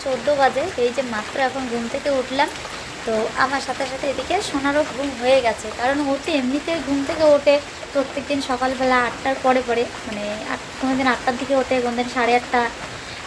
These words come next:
তো আজকে আটটা চোদ্দো বাজে, ওরও ঘুমটা একদম পুরো কমপ্লিট হয়ে গেছে। আমিও উঠেছি, ও উঠে পড়েছে। কি ফটো? দাও, দিয়ে দাও।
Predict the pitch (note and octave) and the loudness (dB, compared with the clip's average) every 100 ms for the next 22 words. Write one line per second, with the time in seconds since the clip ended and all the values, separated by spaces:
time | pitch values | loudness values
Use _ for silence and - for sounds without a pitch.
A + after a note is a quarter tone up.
0 | - A#3 - C4 - B3+ - - D4+ D4 | 0 2 2 -2 0 0 0 0 0 2
1 | C#4+ B3 D4+ C4+ C#4 D4+ C4+ C#4 D4+ - | 2 4 4 4 2 0 0 0 0 -2
2 | B3 B3+ C#4 C4+ C#4+ C#4 - D4 C#4+ B3+ | -8 2 4 4 0 -2 0 0 2 0
3 | A#3 C#4 C#4 C#4 C4+ C4 D4+ E4+ - - | -2 -2 2 2 2 2 2 0 -2 -2
4 | - C5 C5+ G#4+ C#4+ D4+ F4+ G#4 G#4 A3 | 2 2 2 0 0 -2 -2 0 0 0
5 | A#3+ C4+ - C#4+ C4 B3+ D#4 C#4+ - - | 0 -4 -2 -2 0 2 4 4 -2 -12
6 | - - - F#4 F#4+ F4 - - E4 - | -16 -16 -10 -4 -2 -2 -6 -12 -10 -10
7 | - D5 - - - E4 - D5+ C#5+ F#4 | -10 -10 -10 -6 4 4 6 6 8 6
8 | A3 F#3+ - A#3+ C4+ A#3+ G#3+ F#3+ A3 C#4 | 2 -6 -10 0 4 4 2 -6 -10 -6
9 | C4+ A3+ | 0 0